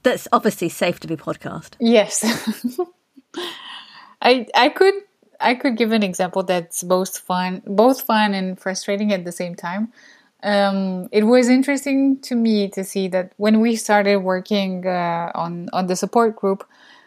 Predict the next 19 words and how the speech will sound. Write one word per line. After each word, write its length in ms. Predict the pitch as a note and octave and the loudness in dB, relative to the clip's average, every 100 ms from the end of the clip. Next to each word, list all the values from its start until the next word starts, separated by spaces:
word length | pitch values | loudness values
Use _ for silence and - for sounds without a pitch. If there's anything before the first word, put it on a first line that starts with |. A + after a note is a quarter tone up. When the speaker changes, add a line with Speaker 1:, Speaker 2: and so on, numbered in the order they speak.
| _ | _
Speaker 2:
we 120 | A3 A#3+ | 0 4
were 420 | B3+ B3 A3+ G3 | 6 6 4 2
this 280 | G#3 G3+ G3+ | 0 0 -2
mix, 640 | G3+ G3 F#3+ - - - | 0 2 -2 -6 -14 -8
a 80 | F#3 | -6
melange 720 | F#3 F3+ F#3 G3+ F3 E3+ E3+ | -4 -2 -2 -2 -4 -10 -4
of 460 | F#3+ F#3+ G3+ F#3 E3+ | 0 2 2 0 0
very 320 | G3 G#3+ A#3+ | 2 4 4
different 480 | A3+ A3 A3 A3 G#3+ | 4 4 2 2 2
nations 640 | G3+ G#3 - F#3 F3+ F3+ | 0 -2 -2 -6 -6 -10
and, 400 | - F3+ F3 E3+ | -12 -12 -10 -12
and 160 | F3+ F#3 | -12 -10
cultures. 600 | - A3+ A3+ F3+ E3+ - _ _ _ _ _ - | -6 -6 -6 -10 -10 -14 _ _ _ _ _ -2
And 340 | A3+ A3 G#3+ | 2 2 2
my 140 | G#3+ A3+ | 4 2
first 340 | B3+ B3 B3 | 2 0 2
realization 580 | A#3 A3 A3 A3+ A3 G#3+ | 0 2 2 0 -2 -4
was 160 | G3+ G3 | -4 -2
that 280 | G3+ F#3 | -4 -4